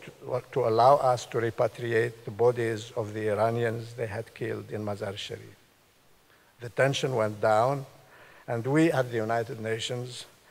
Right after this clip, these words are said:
were quite satisfied with ourselves. We had prevented the invasion of Afghanistan and the war between the Islamic Republic of Iran and the Taliban regime that could have engulfed not only the two countries,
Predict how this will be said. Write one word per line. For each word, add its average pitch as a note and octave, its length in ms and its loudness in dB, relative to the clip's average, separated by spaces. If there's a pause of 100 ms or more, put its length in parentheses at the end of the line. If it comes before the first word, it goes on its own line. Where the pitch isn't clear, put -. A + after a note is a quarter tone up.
(200)
were A#2 180 -2
quite D3+ 320 6
satisfied A2+ 680 2
with A2 140 -4
ourselves. G2+ 840 -6 (720)
We D3 120 0
had B2+ 260 2
prevented B2 580 2
the A#2 140 -2
invasion A#2 460 0
of G#2+ 140 -4
Afghanistan B2 840 -2 (100)
and A#2 140 -2
the A#2+ 100 -2
war C#3+ 440 8
between A2+ 380 -6
the A2+ 80 -10
Islamic B2 480 -2
Republic A#2+ 480 -4
of A#2+ 180 -8
Iran A#2 300 -2
and A2+ 120 -8
the A2 80 -12
Taliban A#2 520 -2
regime A#2 460 -8 (440)
that A#2+ 180 -4
could B2 180 -4
have A2 280 4 (280)
engulfed B2 680 4 (100)
not F3 300 6
only C3+ 360 4
the G#2+ 120 -6
two - 220 -4
countries, A2+ 500 -6